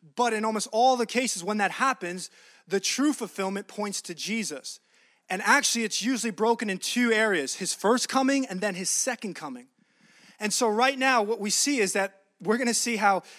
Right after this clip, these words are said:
there is shaking that is taking place. And in that, the desire of all nations is gonna come forth.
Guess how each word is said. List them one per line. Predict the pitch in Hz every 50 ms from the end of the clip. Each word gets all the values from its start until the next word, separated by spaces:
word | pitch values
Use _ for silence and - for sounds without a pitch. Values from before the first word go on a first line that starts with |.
| - -
there | 160 196 226 233
is | 233 220 208 202 180 - - -
shaking | - - - - 247 277 302 - - 202 202
that | 202 202 196 -
is | 196 175 165 -
taking | - - 214 208 - 190
place. | 175 - 196 208 202 180 147 - - -
And | - 180 233
in | 247 262 277 262 233
that, | 240 240 214 190 - - _ _ 165
the | 180 196
desire | 214 220 185 185 214 247 269 233
of | 220 196
all | 214 202 196
nations | 202 214 214 - - 185 156
is | 170 151
gonna | - 170 160
come | - 175 156 147
forth. | - - 165 147 123 110 - _